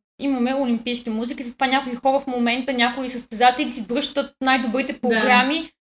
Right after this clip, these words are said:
Speaker 1: за да участват с тях на Олимпиадата.
Speaker 2: Това е нещо доста често срещано в фигурното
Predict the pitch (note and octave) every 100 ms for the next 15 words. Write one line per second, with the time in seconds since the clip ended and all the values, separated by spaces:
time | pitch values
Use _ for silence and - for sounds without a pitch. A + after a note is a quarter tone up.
0 | - A#3 B3+ B3+ B3 C#4 - B3+ C4 B3+
1 | A#3 A3 A3 G#3 G3+ G3+ G3+ - - -
2 | - G3+ A#3+ A#3 A#3+ A#3 A3 A3+ A#3+ G#3+
3 | - A3 - G3 G#3 G#3+ - G#3+ G3 F#3
4 | F3+ - - - G3+ F#3+ G3 F#3+ A3 A3+